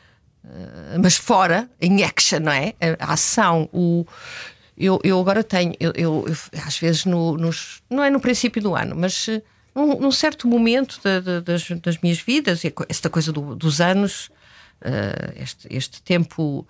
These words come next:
eh, um bocadinho objetivo, hum, eu, eu dou títulos. Este, este meus próximos dois anos tem um título que se chama, por acaso em inglês, mas já traduzimos,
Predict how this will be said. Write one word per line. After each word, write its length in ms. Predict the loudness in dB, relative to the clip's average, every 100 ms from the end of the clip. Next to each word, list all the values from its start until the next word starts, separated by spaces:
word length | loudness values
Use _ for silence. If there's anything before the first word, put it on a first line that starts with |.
| _ _ _
eh, 260 | -12 -10 -10 -16 -20 -20 -20 -20 -18
um 60 |
bocadinho 420 | -10 -8 -4 0
objetivo, 880 | 2 2 2 -2 -2 -4 -6 -4 -8 -8 _ _ _ _ _ _ -4
hum, 460 | -2 -2 -6 -10 -12 -14 -10 -12 -2
eu, 280 | 0 2 0
eu 140 | 0
dou 180 | 2 0
títulos. 960 | 2 0 0 -2 -8 -6 -8 -10 -12 -18 _ _ _ _ -18 -14 -10
Este, 360 | -2 -2 -2 -6
este 320 | -2 -2 -2 0
meus 360 | 2 2 -2
próximos 440 | -2 0 2 0 2
dois 260 | 2 2 2
anos 400 | 2 2 -2 -2
tem 240 | -2 0
um 60 | -2
título 460 | -2 -8 -10 -14 _ _ _ _ _ _
que 80 | -4
se 80 |
chama, 480 | 0 2 2 2 -2 -4 -4
por 80 | 0
acaso 260 | 2 2
em 40 | 2
inglês, 560 | 2 2 0 0 -4 -10
mas 160 | -10
já 240 | -10 -6 -6
traduzimos, 600 | -6 -8 -2 -2 -2